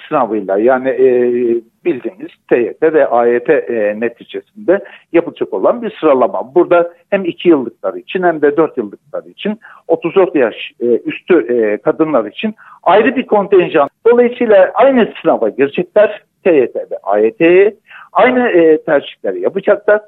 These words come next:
Onun için ilaveten bir de böyle bir kontenjan var.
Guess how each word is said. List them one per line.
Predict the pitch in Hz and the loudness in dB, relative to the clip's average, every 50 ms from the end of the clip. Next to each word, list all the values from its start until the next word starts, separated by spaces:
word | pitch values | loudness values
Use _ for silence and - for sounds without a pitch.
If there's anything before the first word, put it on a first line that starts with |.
| _ _ _ _ - - | _ _ _ _ -10 -2
Onun | - 202 226 262 277 285 302 | 0 0 0 2 0 -2 -2
için | 269 - - 208 185 156 - - | -4 -6 -4 -6 -6 -6 -8 -10
ilaveten | 202 208 220 220 220 220 220 240 233 240 233 233 233 247 247 | -4 0 2 4 4 4 4 2 2 2 0 -2 -4 -4 -6
bir | 247 214 | -2 -2
de | 247 233 190 | 0 2 2
böyle | 202 190 185 175 139 | 2 2 2 0 -2
bir | 123 139 - | -4 -10 -10
kontenjan | - 147 131 117 - 120 113 110 104 - 101 95 104 123 | -8 -8 -8 -6 -6 -10 -10 -8 -6 -6 -6 -6 -4 0
var. | 160 196 202 | 2 2 2